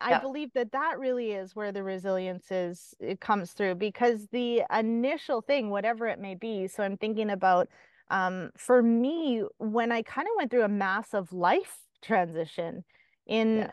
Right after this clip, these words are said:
Speaker 1: I, I think it was really related to spiritual awakening. But I had taken my teacher training, yet I had just signed up to go to med school, and I had this awakening, like, med school is <laughs> not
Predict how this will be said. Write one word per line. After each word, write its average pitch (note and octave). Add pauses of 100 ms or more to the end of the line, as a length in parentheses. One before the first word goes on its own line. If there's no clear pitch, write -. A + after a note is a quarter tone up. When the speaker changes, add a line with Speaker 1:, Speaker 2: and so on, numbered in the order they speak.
Speaker 1:
I, A3+
I A3
think C4+
it C4
was A3+
really A3+
related G3+
to F#3
spiritual G3+
awakening. F#3 (560)
But G#3+
I G#3+
had A3
taken A#3
my G3+
teacher C4+
training, G#3+
yet G3+
I G3+
had G3+
just A3+
signed A3
up -
to G#3
go G3
to F#3
med F#3
school, E3
and G3
I G3
had G3
this F3+
awakening, F#3
like, E3+
med F3
school F3+
is D#3
<laughs> -
not A3+